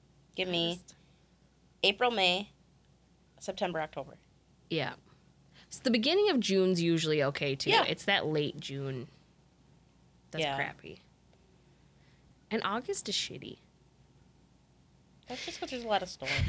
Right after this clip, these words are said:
Speaker 2: September can be rough, though, because September's one of those ones where you, like, don't know what to wear. 'Cause, like, when you get up to, for school in the morning or whatever, it's cold out, and then it's, like, ninety
Speaker 1: And then you're
Speaker 2: degrees and you're
Speaker 1: sweating your
Speaker 2: sweating,
Speaker 1: butt
Speaker 2: yeah,
Speaker 1: off,
Speaker 2: because
Speaker 1: yeah.
Speaker 2: the sun,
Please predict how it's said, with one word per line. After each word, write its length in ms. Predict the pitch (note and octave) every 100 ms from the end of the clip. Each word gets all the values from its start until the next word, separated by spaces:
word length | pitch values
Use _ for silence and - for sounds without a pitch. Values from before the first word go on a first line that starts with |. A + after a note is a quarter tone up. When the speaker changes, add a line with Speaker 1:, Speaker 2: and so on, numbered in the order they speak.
| C#3+
Speaker 2:
September 560 | - D#4 - C4+ C#4+ C#4+
can 180 | C4 B3
be 140 | G3+
rough, 320 | F3 E3+ E3
though, 220 | - D3 D3+
because 320 | E3+ F3+ E3+
September's 420 | F#3 F#3+ F#3 G#3
one 80 | A#3+
of 60 | A#3
those 180 | G#3
ones 300 | F3+ D#3+ E3
where 80 | E3
you, 140 | E3 D#3+
like, 180 | D3+
don't 180 | D#3+ D3+
know 100 | B2
what 140 | D3 D3
to 80 | C#3
wear. 360 | C3 C3+ F3+ -
'Cause, 180 | F#3 -
like, 160 | D3
when 80 | D#3+
you 80 | D#3
get 100 | D3+
up 120 | D3
to, 80 | -
for 160 | -
school 300 | D3+ - D#3
in 40 | D3+
the 80 | D#3+
morning 320 | D#3+ E3 E3
or 60 |
whatever, 320 | E3 E3 D#3+ E3
it's 120 | D#3+
cold 320 | - C#3+ C#3+
out, 200 | D#3+ E3
and 100 | D#3+
then 100 | D3+
it's, 140 | C#3+
like, 140 | C#3+ C#3
ninety 280 | C#3 C3+ C3+
Speaker 1:
And 100 | -
then 100 | D#3
you're 140 | A#2+
Speaker 2:
degrees 80 | D3
and 80 | C#3+
you're 80 | D#3
Speaker 1:
sweating 140 | D3+
your 100 | -
Speaker 2:
sweating, 180 | C3 D3
Speaker 1:
butt 80 | D3
Speaker 2:
yeah, 80 | E3
Speaker 1:
off, 120 | F3+
Speaker 2:
because 100 | D#3+
Speaker 1:
yeah. 240 | D3+ D#3 F3
Speaker 2:
the 80 | -
sun, 220 | - F2+